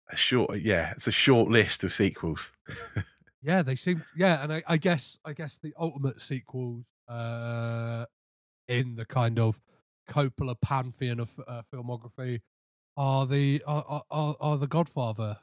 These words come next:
Speaker 2: are the
Speaker 1: Yeah,
Speaker 2: Godfather
Speaker 1: yeah.
Speaker 2: trilogy.
Speaker 1: And I imagine they went fast. <laughs>
Speaker 2: Yeah, yeah, yeah, yeah, yeah. But I, I, I think they're ones that I'll be able to dine out on in many ways
Speaker 1: <laughs>
Speaker 2: for the
Speaker 1: Yeah.
Speaker 2: foreseeable. I reckon I could get to the end of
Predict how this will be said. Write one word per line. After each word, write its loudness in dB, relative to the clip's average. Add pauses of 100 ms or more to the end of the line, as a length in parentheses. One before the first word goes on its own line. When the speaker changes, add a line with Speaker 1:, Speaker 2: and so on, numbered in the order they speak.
(120)
Speaker 2:
are -10
the -12
Speaker 1:
Yeah, 4
Speaker 2:
Godfather 8
Speaker 1:
yeah. 4
Speaker 2:
trilogy. 2
Speaker 1:
And 0
I 8
imagine 6
they 4
went -2 (160)
fast. 4 (180)
<laughs> 2
Speaker 2:
Yeah, 12
yeah, 10
yeah, 8
yeah, 8
yeah. 8
But 6
I, 10
I, 8
I 10
think 4
they're 10
ones 8
that 6
I'll 6
be 4
able 4
to -8
dine 4
out 4
on 2
in -2 (1200)
many 6
ways 2 (220)
Speaker 1:
<laughs> -20
Speaker 2:
for 0
the 6
Speaker 1:
Yeah. 6
Speaker 2:
foreseeable. 6
I 4
reckon 6
I 6
could 2
get 2
to -4
the 0
end 0
of -6